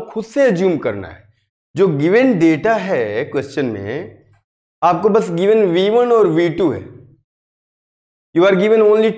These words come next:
two information about the scene, that speed V one for half of time and next, uh, half time V two speed। So you have to answer in terms of V one and V two only।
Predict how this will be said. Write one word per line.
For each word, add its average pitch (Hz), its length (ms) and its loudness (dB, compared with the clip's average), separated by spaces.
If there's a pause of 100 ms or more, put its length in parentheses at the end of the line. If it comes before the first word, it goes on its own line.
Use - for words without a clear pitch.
two 277 220 2
information 190 560 -2
about 165 280 0
the 156 100 -4
scene, 147 480 -4 (720)
that 151 260 0 (140)
speed 208 460 -2
V 190 140 0
one 226 220 2 (240)
for 147 160 -4
half 151 280 0
of 185 180 -4
time 214 340 0 (400)
and 151 360 0
next, 202 400 -2
uh, 185 280 0
half 185 300 -2
time 220 360 -2
V 165 100 0
two 165 160 -4
speed। - 380 -18 (380)
So 202 80 4
you 180 60 2
have 247 320 2
to 254 100 2 (320)
answer 196 480 2 (520)
in 190 280 -4
terms 226 360 -2
of 214 260 -2
V 190 100 -4
one 247 240 0
and 196 120 -2
V 175 180 -2
two 160 100 -2
only। 87 280 -14